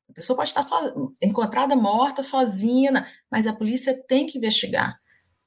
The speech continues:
Porque se, se de alguma forma aquela pessoa foi incitada ao suicídio, se descobrir a pessoa que incitou, ela pode responder por isso.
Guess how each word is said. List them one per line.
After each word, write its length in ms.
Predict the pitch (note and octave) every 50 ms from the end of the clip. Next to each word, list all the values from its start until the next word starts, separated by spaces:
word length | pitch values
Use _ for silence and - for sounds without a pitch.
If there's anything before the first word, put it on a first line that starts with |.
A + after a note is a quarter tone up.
| _ _ _ _ _ _ _
Porque 380 | - A3 G#3 - B3+ A#3 - -
se, 300 | - - - - - C4 C4+ C4+ B3+ B3 -
se 220 | - - - A3
de 80 | A3 B3
alguma 360 | A3 G3 G3+ D4 F#4 A4+ A#4
forma 460 | - - - A#3 G#3 F#3+ F3 E3+ E3+
aquela 200 | E3+ - F#3+ F#3
pessoa 220 | F#3 - - F#3+
foi 120 | F#3+ G3 G3
incitada 420 | G3 - F3+ F3+ - G#3 G#3+ G3+
ao 40 | G3
suicídio, 600 | - - F3 E3 - - B3 C4 C#4 A#3 F#3 F3+
se 160 | F#3 - - G#3+
descobrir 580 | G#3+ - - - A3+ F#3+ F3 F#3+ B3+ C#4+ F4
a 60 | F4
pessoa 300 | F4 - A#3+ - - G#3
que 100 | G#3 -
incitou, 400 | F#3+ F#3+ - F#3 F#3 - B3+ C4+ C4 - - _ -
ela 100 | A#3+ -
pode 220 | - - F#4 -
responder 480 | G4 F#4 - - F4 E4 C#4 B3 G#3+ G3+
por 160 | G3+ F#3 F3
isso. 420 | D3+ C#3+ - - - - - -